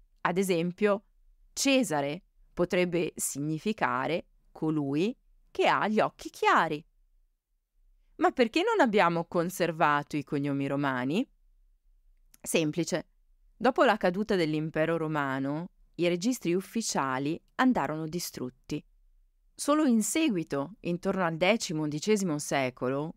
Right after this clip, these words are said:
quando la popolazione crebbe, si rese necessario per motivi pratici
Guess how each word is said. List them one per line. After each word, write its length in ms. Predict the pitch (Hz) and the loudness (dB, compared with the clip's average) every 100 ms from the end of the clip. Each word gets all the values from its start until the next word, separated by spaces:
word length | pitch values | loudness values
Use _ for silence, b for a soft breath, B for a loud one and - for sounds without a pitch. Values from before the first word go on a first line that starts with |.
| - | -4
quando 240 | 156 170 | -2 0
la 120 | 151 | -2
popolazione 680 | - 127 139 139 - 170 139 | -4 -6 -6 -6 -2 0 -2
crebbe, 540 | 151 143 147 139 143 _ _ _ | -2 -4 -2 -6 -8 _ _ _
si 280 | - - 339 | -14 0 2
rese 320 | 285 196 151 | 4 2 -2
necessario 960 | 151 160 240 - 165 - 143 151 156 151 | -2 2 2 2 -8 -2 0 2 2 -2
per 180 | - 147 | -4 -4
motivi 420 | 151 180 185 143 | -6 -2 -2 -2
pratici 880 | - 185 190 175 - 156 - 110 | -4 0 2 2 -4 -12 -8 -8